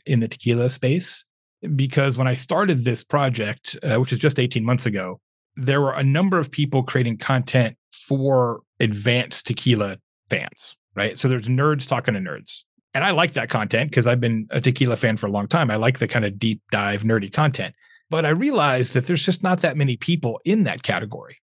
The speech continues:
There's a lot more people who are just getting into tequila or have a margarita here and now or have a paloma here and now. That's the much larger addressable audience. And so I always try and keep in mind what it was like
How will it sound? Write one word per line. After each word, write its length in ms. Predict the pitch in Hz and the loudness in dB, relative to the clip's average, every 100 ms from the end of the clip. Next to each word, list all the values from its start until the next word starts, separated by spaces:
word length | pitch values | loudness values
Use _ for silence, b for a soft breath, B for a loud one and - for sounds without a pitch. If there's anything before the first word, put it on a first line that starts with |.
| - | -2
There's 160 | 147 | 0
a 60 | 135 | 2
lot 380 | 139 208 214 - | 2 2 2 0
more 220 | 160 151 | 0 0
people 300 | - 160 135 | 0 0 2
who 100 | 135 | 2
are 80 | 113 | 0
just 480 | 101 - 185 - - | 0 2 2 2 0
getting 260 | 127 120 | 0 0
into 260 | - 175 151 | 0 0 2
tequila 540 | 147 127 139 127 123 B B - | 0 0 0 2 0 B B -4
or 120 | 143 | 0
have 180 | 151 147 | 2 4
a 60 | |
margarita 580 | 151 143 131 135 135 127 | 2 2 2 2 2 2
here 220 | 117 131 | 2 2
and 80 | 123 | 2
now 260 | 120 123 117 | 0 2 2
or 60 | |
have 160 | 110 139 | 2 0
a 60 | 135 | 0
paloma 420 | 139 131 135 117 | 0 2 2 2
here 180 | 131 123 | 2 2
and 60 | |
now. 240 | 123 120 123 B _ | 0 -2 -4 B _
That's 380 | 131 165 202 - | -2 0 0 0
the 100 | 143 | 0
much 240 | 143 135 | 0 0
larger 560 | 123 123 139 123 117 - 143 | 0 2 4 2 0 -2 -2
addressable 460 | 117 123 - 101 - | 2 2 2 -6 0
audience. 560 | 190 139 85 120 - B B B _ - | 0 0 -2 -4 -6 B B B _ -2
And 160 | 151 147 | 0 0
so 300 | 156 151 143 | 0 2 0
I 160 | 139 | -2
always 420 | - 156 185 196 | 0 0 2 0
try 140 | - 156 | 2 0
and 120 | 135 | 0
keep 240 | - 151 | 0 0
in 80 | 135 | 0
mind 400 | 127 131 127 120 | 2 2 2 0
what 200 | 113 123 | 0 0
it 100 | 131 | 0
was 180 | 135 110 | -2 -2
like 460 | 104 92 131 - | -4 -4 -6 -10